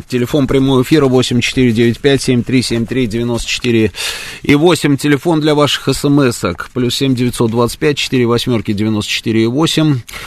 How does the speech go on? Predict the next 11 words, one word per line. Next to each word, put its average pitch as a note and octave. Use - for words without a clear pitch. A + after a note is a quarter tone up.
Telegram-канал D#3
наш B2
«Говорит C3+
МСК B2+
Бот». C#3
Продолжается B2
здесь A2
трансляция. B2
Она A2+
продолжается G#2+
и F2+